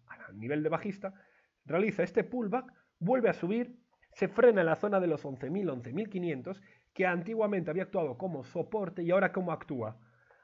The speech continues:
Ahora actúa como resistencia. Y a partir de aquí aguantaron el Bitcoin, esperando, evidentemente, que inversores, eh, nobles buscaran las compras, esperando a que el precio subiera. Y aquí fijaros cómo han frenado el precio del Bitcoin, zona de los once mil, once mil quinientos.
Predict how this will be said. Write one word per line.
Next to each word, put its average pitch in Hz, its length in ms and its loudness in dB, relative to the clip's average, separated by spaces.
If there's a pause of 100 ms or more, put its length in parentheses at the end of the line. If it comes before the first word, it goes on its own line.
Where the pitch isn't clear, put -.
(120)
Ahora 196 200 4
actúa 240 400 0
como 233 340 0
resistencia. 120 720 -6
Y 127 40 -4
a 135 80 -2
partir 220 300 0
de 269 60 2
aquí 220 160 0
aguantaron 185 500 2
el 175 80 0
Bitcoin, 139 500 0 (480)
esperando, 139 640 -2
evidentemente, 123 640 -6 (500)
que 139 360 -4
inversores, 135 680 0 (340)
eh, 131 160 -4
nobles 139 500 2
buscaran 175 440 4
las 131 180 -4
compras, 147 460 -4
esperando 131 360 -4
a 120 40 -8
que 131 60 -4
el 120 80 -6
precio 127 260 -8
subiera. 131 380 -6 (320)
Y 165 80 0
aquí 180 200 2
fijaros 240 340 2
cómo 208 180 0
han 233 120 0
frenado 180 380 0
el 123 80 -6
precio 123 240 -4
del 143 100 -2
Bitcoin, 135 340 -4
zona 160 240 0
de 139 60 -2
los 120 140 -8
once 120 240 -8
mil, 175 280 -4
once 123 200 -10
mil 147 140 -6
quinientos. 123 540 -8